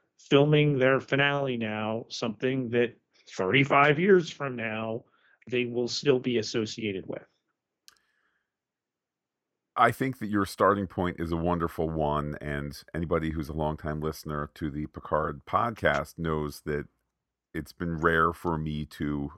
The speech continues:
Speaker 2: love these episodes. There, there are very few that approach the love status there. Um, but you're right that we got thirty more episodes with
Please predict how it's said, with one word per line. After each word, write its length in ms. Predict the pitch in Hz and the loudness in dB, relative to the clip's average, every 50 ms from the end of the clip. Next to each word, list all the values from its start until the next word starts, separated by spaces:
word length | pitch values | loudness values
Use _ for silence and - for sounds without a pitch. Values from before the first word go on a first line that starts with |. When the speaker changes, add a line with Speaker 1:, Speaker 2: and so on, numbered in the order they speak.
| _ - - | _ -16 -10
Speaker 2:
love 600 | 80 80 80 76 78 80 76 73 73 - - _ _ _ _ _ _ _ _ _ _ _ _ _ - | -2 2 4 4 4 4 0 -4 -14 -16 -20 _ _ _ _ _ _ _ _ _ _ _ _ _ -18
these 440 | - 80 76 85 82 80 78 73 85 | -18 -12 -6 -4 -2 -2 -2 0 0
episodes. 840 | 82 82 87 82 80 - 82 69 65 62 60 53 55 - - - - | 0 0 -2 -6 -4 -2 0 0 0 0 -4 -8 -10 -14 -18 -12 -4
There, 140 | - 80 76 | 0 0 0
there 160 | 69 - 82 | 0 0 -2
are 40 | 78 | -2
very 220 | 73 80 82 80 76 | 2 2 2 0 0
few 340 | - - 90 87 87 85 | -2 -4 -2 0 0 0
that 160 | 80 69 73 67 | 0 -2 -4 -6
approach 440 | 69 - - 85 78 73 - - | -6 -2 0 0 0 0 -6 -6
the 100 | - 80 | -6 -4
love 440 | 76 78 76 73 71 71 67 69 - _ | -2 0 0 0 0 0 -2 -6 -16 _
status 540 | - - - - 85 95 101 101 95 82 - - | -20 -12 -4 -2 2 2 2 2 0 -4 -6 -10
there. 400 | 73 76 - - - 87 - - _ _ _ _ _ _ _ _ _ _ - | -8 -8 -6 -4 -6 -6 -6 -8 _ _ _ _ _ _ _ _ _ _ -8
Um, 420 | 85 82 80 76 73 71 71 76 - - | -2 0 2 2 2 0 -4 -10 -10 -4
but 140 | - 87 95 | -4 -2 -2
you're 160 | 101 95 90 | 0 -2 -2
right 400 | 82 80 85 87 87 87 82 - - | 0 2 2 2 2 0 -2 -8 -10
that 320 | 85 78 80 76 71 65 - _ _ _ _ _ _ _ _ _ _ _ _ _ _ _ _ _ _ _ - - | -12 -6 -4 -2 -2 -4 -6 _ _ _ _ _ _ _ _ _ _ _ _ _ _ _ _ _ _ _ -12 -6
we 140 | 87 87 | -6 -6
got 380 | 80 76 87 82 92 95 - - | -4 0 0 2 2 0 -2 -4
thirty 360 | - - 95 87 85 90 92 | -2 2 4 4 4 4 2
more 340 | 87 82 82 80 80 80 80 | -2 -2 -2 0 0 0 0
episodes 800 | 80 - - - - - 78 76 71 71 69 71 - - - _ _ _ - | -2 -4 -8 -8 0 0 2 2 2 -2 -6 -10 -16 -18 -20 _ _ _ -16
with 340 | - 76 80 71 67 - | -8 -4 -2 -2 -2 -2